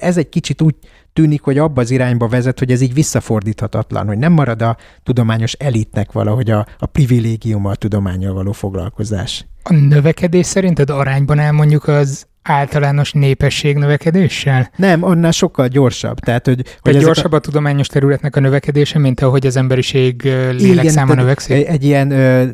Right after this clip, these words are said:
Speaker 1: Derek de Sola Price nevű tudományszociológus, aki a tudományszociológiának az egyik megalapítója, a-, annak van egy jó kis könyvecskéje magyarul, a Kis tudomány, nagy tudomány című könyv, ami,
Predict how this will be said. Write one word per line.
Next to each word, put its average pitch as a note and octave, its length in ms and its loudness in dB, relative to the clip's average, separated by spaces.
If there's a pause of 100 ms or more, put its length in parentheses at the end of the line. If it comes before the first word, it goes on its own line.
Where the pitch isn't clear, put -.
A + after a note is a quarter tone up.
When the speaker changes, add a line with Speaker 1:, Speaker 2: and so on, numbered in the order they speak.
Speaker 1:
Derek C#3 300 2
de B2 100 -2
Sola A#2+ 300 0
Price A#2+ 440 -4
nevű A2 160 -2
tudományszociológus, A2 1120 0
aki B2 160 -2
a A#2 40 0
tudományszociológiának A2+ 960 0
az A#2 100 -2
egyik A2 220 -4
megalapítója, A2 840 0
a-, B2+ 280 -2
annak B2+ 280 0
van A#2 120 -2
egy G#2+ 120 -4
jó A#2 140 0
kis - 200 -6
könyvecskéje A2+ 600 -4
magyarul, A2 380 -6
a G#2+ 100 -4 (240)
Kis C3+ 200 -2
tudomány, A2 460 0
nagy A#2 220 0
tudomány G#2+ 380 -2
című B2 300 0
könyv, B2+ 300 0
ami, B2 220 0